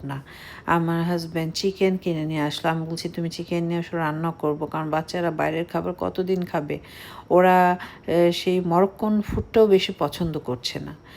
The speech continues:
তো এখন আমরা ম্যাকডোনাল্ডসে চলে আসছি। ম্যাকডোনাল্ডস দেখলাম খুব পপুলার এখানে। তো সব কিছু মিলে আলহামদুলিল্লাহ খুব ভালো লাগলো।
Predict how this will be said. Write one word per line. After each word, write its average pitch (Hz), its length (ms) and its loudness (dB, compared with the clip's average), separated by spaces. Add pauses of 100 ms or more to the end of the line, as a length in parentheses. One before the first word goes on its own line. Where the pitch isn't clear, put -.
(340)
তো 180 100 4 (440)
এখন 180 360 -2
আমরা 165 520 2 (260)
ম্যাকডোনাল্ডসে 175 560 0
চলে 175 240 0
আসছি। 170 300 -4
ম্যাকডোনাল্ডস 156 560 -2
দেখলাম 156 440 -2 (520)
খুব 185 480 4
পপুলার 151 560 2 (260)
এখানে। 160 460 -4 (460)
তো 202 160 2
সব 262 260 0
কিছু 214 260 -2
মিলে 170 340 2 (200)
আলহামদুলিল্লাহ 165 680 -2
খুব 185 280 -4
ভালো 175 300 0
লাগলো। 127 440 -2